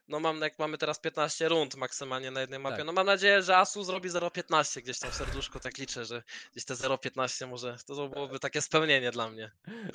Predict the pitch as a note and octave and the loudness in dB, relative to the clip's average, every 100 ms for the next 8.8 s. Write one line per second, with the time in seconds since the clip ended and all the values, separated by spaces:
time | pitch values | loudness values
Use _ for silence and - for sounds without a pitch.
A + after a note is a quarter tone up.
0 | - - B2+ B2 A#2 B2 A#2 A2+ - C#3 | -10 -6 -2 0 0 -2 -2 -4 -6 -4
1 | C3+ A#2+ A#2+ C3 C3 A#2+ - A#2+ A#2+ A#2+ | -4 -6 -4 -6 -6 -10 -8 -8 -6 -6
2 | A#2+ A#2 B2+ C3 A2+ A2+ - A#2 G2+ G#2 | -6 -8 -8 -6 -6 -8 -6 -4 -2 -4
3 | A#2 A2+ A2+ G2 G2 A#3 - G3+ - - | -4 -4 -2 2 12 12 12 8 10 4
4 | B2+ C#3+ C#3+ D3 D3 D#3+ E3+ C#3+ C#3 C3 | 6 2 2 2 2 2 0 0 -2 -4
5 | B2 B2+ D3 E3 D#3 D3 - C#3 - D3+ | -4 -2 -2 -2 -2 -6 -6 -8 -4 -4
6 | C#3 C3+ C3+ C3+ B2 B2 C#3 B2+ B2+ B2 | -4 -8 -12 -12 -10 -8 -8 -8 -10 -10
7 | B2 B2+ B2+ - B2 C#3+ C3 B2 C3 B2 | -10 -10 -12 -12 -10 -8 -8 -6 -6 -8
8 | - - C#3 A#2 A#2+ C3+ B2+ B2 | -12 -8 -8 -6 -4 -4 -4 -8